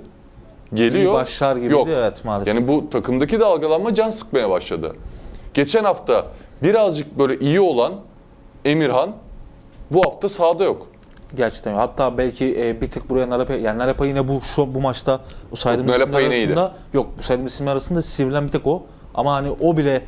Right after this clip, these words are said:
Speaker 2: e, tabii takımın geneli biraz kötü ol-, e, etkisi kalınca, e, bir tek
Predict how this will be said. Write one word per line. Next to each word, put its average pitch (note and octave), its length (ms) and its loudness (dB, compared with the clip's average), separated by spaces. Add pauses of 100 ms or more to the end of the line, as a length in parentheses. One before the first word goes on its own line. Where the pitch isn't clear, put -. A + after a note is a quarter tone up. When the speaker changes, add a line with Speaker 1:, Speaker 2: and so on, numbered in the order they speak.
(300)
Speaker 2:
e, A2+ 200 2
tabii B2 180 -2
takımın B2+ 320 -6
geneli B2 300 -2
biraz A#2 240 -2
kötü A#2+ 180 -4
ol-, A#2 220 -2
e, A2 100 -4
etkisi G#2+ 400 -6
kalınca, C3 420 0 (360)
e, A#2+ 140 -2
bir C#3+ 80 -2
tek D3+ 140 -4